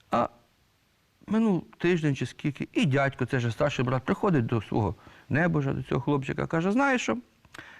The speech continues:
я оце прийшов, я забираю оцю всю худобу, забираю, волів твоїх забираю.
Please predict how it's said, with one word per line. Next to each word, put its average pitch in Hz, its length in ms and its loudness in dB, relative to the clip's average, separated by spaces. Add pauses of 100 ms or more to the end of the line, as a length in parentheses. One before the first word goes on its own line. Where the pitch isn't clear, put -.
(120)
я 240 120 2
оце 170 180 0
прийшов, 175 460 2
я 185 200 2 (400)
забираю 143 500 2
оцю 87 180 -12
всю - 180 -14
худобу, 208 460 0
забираю, 160 560 2
волів 208 420 0
твоїх 165 320 0
забираю. 147 640 0